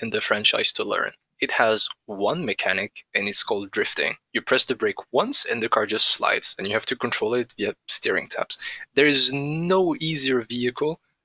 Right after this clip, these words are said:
in the franchise than Canyon. And since we're in such a casual-friendly, or at least trying to be casual-friendly game,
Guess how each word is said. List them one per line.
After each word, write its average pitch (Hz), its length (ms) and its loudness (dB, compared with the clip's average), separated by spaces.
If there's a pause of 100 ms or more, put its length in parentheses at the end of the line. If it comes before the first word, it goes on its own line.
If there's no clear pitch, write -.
(160)
in - 60 -16
the 117 60 -4
franchise - 640 4 (140)
than - 120 -4
Canyon. - 380 0 (840)
And 123 260 2
since - 320 4
we're 147 120 4
in 123 80 0
such - 300 4
a 117 60 -8
casual-friendly, 120 1200 2 (480)
or 104 240 2
at - 180 2
least - 200 4
trying 139 460 4
to - 140 -4
be 104 140 -4
casual-friendly 107 960 0 (240)
game, 117 360 2